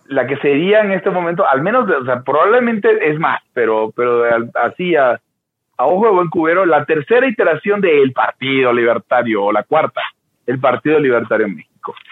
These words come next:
Y, y fíjate que me, algo, o sea, algo, algo que tomé fue alguien que no está en el ambiente libertario.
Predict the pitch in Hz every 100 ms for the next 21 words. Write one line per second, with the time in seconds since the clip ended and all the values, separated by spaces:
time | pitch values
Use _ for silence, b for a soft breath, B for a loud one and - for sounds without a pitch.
0 | B _ 170 175 - 165 226 262 294 233
1 | 185 139 - 147 139 135 123 123 - 156
2 | 190 208 180 - - 170 185 190 202 220
3 | 190 151 139 139 147 147 - 143 143 _
4 | - 220 269 262 247 _ _ _ _ -
5 | 147 165 214 214 - 160 175 139 117 117
6 | 123 131 135 120 110 113 110 80